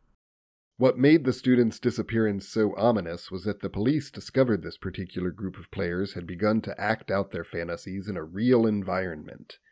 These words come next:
taking the game to the underground caverns near the university campus. The caverns had been banned by the university as off-limits in nineteen forty-seven, when two students,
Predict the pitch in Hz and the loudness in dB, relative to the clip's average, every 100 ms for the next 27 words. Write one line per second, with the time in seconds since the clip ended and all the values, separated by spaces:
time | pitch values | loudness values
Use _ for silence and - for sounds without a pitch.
0 | _ - 135 131 110 101 92 104 101 92 | _ 2 4 4 0 0 -2 0 0 -4
1 | 82 90 87 98 110 98 98 95 90 104 | -8 -6 -4 0 0 2 0 -2 -2 -2
2 | 95 85 76 82 101 98 104 95 90 101 | -2 -4 -12 -12 -6 -2 0 -2 -4 -4
3 | 95 98 95 104 90 - 78 - - - | -2 -2 -2 -4 -6 -8 -12 -12 -18 -16
4 | - - - _ _ 110 - 147 139 107 | -16 -18 -20 _ _ -8 2 4 4 0
5 | 95 104 90 95 90 120 120 98 87 92 | -4 -6 -6 -8 -2 2 2 0 -4 -6
6 | 90 92 104 104 104 104 85 80 78 90 | -4 -4 -2 0 0 -2 -6 -8 -8 -4
7 | 92 104 - 107 90 - 87 90 95 - | -2 -2 -2 -2 -2 -6 -6 -4 -6 -8
8 | 95 98 95 80 - 104 82 58 - _ | -8 -4 -4 -4 -2 -2 -2 -8 -18 _
9 | _ _ _ - 104 - 147 - 135 123 | _ _ _ -6 -4 0 0 2 4 2
10 | 82 73 - | 2 -10 -12